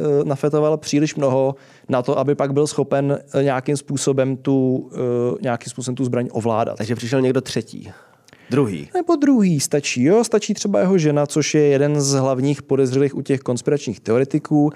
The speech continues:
Speaker 2: Paní
Speaker 1: Jeho
Speaker 2: Cour-,
Speaker 1: manželkou
Speaker 2: paní
Speaker 1: byla
Speaker 2: Courtney.
Speaker 1: Courtney Love, což je frontman kapely Hole, což
Speaker 2: Fro-,
Speaker 1: je
Speaker 2: to není
Speaker 1: možná
Speaker 2: frontman, pokud teda,
Speaker 1: Frontwoman.
Speaker 2: pokud, pokud není nějaká
Speaker 1: Což je asi nejvýznamnější
Speaker 2: Trancová.
Speaker 1: rocková lomeno grungeová kapela devadesátých let,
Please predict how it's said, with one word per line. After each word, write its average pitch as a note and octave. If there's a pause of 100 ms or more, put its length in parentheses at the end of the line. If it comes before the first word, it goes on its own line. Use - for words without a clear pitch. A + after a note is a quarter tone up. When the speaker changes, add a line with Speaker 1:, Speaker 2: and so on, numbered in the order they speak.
(140)
Speaker 2:
Paní A#2
Speaker 1:
Jeho -
Speaker 2:
Cour-, -
Speaker 1:
manželkou C#3+
Speaker 2:
paní D3
Speaker 1:
byla D3+
Speaker 2:
Courtney. C#3
Speaker 1:
Courtney D#3
Love, C3 (420)
což -
je D3
frontman D3
kapely D3
Hole, A#2+ (840)
což D#3+
Speaker 2:
Fro-, -
Speaker 1:
je E3+
Speaker 2:
to D#3+
není E3
Speaker 1:
možná D#3+ (100)
Speaker 2:
frontman, A2
pokud G#2+
teda, A2+
Speaker 1:
Frontwoman. D3
Speaker 2:
pokud, A#2
pokud A#2+
není A#2+
nějaká A#2
Speaker 1:
Což C#3
je D#3+
asi C#3
nejvýznamnější D3
Speaker 2:
Trancová. D#3+
Speaker 1:
rocková D3+
lomeno D3
grungeová C#3+
kapela D3+
devadesátých D3
let, A2+